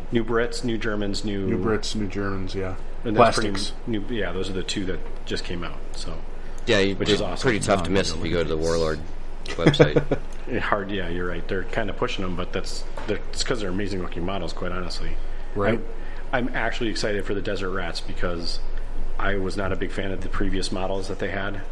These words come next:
Speaker 1: No offense to the Perry min-, the Perry miniatures they had, but they were tiny.
Speaker 3: They were
Speaker 1: Comparatively,
Speaker 3: tiny.
Speaker 1: so.
Speaker 3: And they were
Speaker 1: So
Speaker 3: fine
Speaker 1: now
Speaker 3: if you
Speaker 1: they
Speaker 3: field them with themselves,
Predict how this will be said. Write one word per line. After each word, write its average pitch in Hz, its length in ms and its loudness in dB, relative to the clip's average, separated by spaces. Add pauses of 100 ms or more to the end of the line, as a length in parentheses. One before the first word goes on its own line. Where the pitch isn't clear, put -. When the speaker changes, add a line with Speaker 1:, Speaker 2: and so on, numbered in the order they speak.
Speaker 1:
No 101 100 0
offense 92 320 -2
to 90 60 -2
the 90 100 -2
Perry 92 220 0
min-, 98 260 -2 (120)
the 87 120 -2
Perry 98 240 -2
miniatures 98 380 -2
they 95 80 -2
had, 98 260 -4
but - 140 -4
they 95 80 -2
were 85 100 -4
tiny. 95 380 -2 (840)
Speaker 3:
They 110 80 2
were 98 120 6
Speaker 1:
Comparatively, 78 360 0
Speaker 3:
tiny. 71 100 -4
Speaker 1:
so. 82 220 -4 (240)
Speaker 3:
And 110 80 4
they 127 60 8
were 120 80 8
Speaker 1:
So 123 160 4
Speaker 3:
fine 127 140 6
Speaker 1:
now - 20 6
Speaker 3:
if 113 60 2
you 117 40 2
Speaker 1:
they 101 60 0
Speaker 3:
field 104 240 4
them 95 260 4
with 98 160 2
themselves, 78 560 2